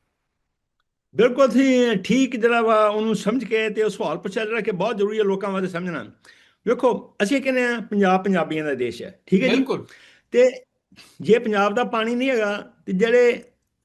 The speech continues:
Speaker 1: ਹਰ ਇੱਕ ਪਾਣੀ ਜਿਹੜਾ ਵਾ, ਹਰ ਇੱਕ ਬੰਦੇ ਨੂੰ ਪਾਣੀ ਚਾਹੀਦਾ।
Speaker 2: ਉਹ ਧਰਮ ਨੇ
Speaker 1: ਉਹ
Speaker 2: ਨਹੀਂ
Speaker 1: ਤੇ
Speaker 2: ਦੇਖਣਾ।
Speaker 1: ਪਾਣੀ ਦੇ ਕਿਹੜਾ ਲਿਖਿਆ ਵੀ ਇਸ ਪਾਣੀ, ਆਹ ਪਾਣੀ ਇਸ ਧਰਮ ਵਾਸਤੇ, ਆਹ ਪਾਣੀ ਇਸ ਧਰਮ ਵਾਸਤੇ ਆ?
Speaker 2: ਹੂੰ।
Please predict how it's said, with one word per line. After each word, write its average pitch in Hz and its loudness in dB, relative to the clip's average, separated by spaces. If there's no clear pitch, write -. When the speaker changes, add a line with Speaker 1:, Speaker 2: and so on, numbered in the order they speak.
Speaker 1:
ਹਰ 175 0
ਇੱਕ 226 0
ਪਾਣੀ 220 -2
ਜਿਹੜਾ 214 0
ਵਾ, 208 2
ਹਰ 160 0
ਇੱਕ 220 -4
ਬੰਦੇ 202 -4
ਨੂੰ 214 -4
ਪਾਣੀ 202 -2
ਚਾਹੀਦਾ। 214 -2
Speaker 2:
ਉਹ 196 -6
ਧਰਮ 202 2
ਨੇ 247 2
Speaker 1:
ਉਹ 233 4
Speaker 2:
ਨਹੀਂ 285 2
Speaker 1:
ਤੇ 269 0
Speaker 2:
ਦੇਖਣਾ। 233 2
Speaker 1:
ਪਾਣੀ 233 4
ਦੇ 254 4
ਕਿਹੜਾ 254 0
ਲਿਖਿਆ 240 0
ਵੀ 233 0
ਇਸ 220 2
ਪਾਣੀ, 208 0
ਆਹ 208 2
ਪਾਣੀ 214 -2
ਇਸ 196 -2
ਧਰਮ 196 -2
ਵਾਸਤੇ, 185 -4
ਆਹ 175 -4
ਪਾਣੀ 202 -6
ਇਸ 190 -4
ਧਰਮ 196 -6
ਵਾਸਤੇ 170 -4
ਆ? 165 -8
Speaker 2:
ਹੂੰ। 165 -8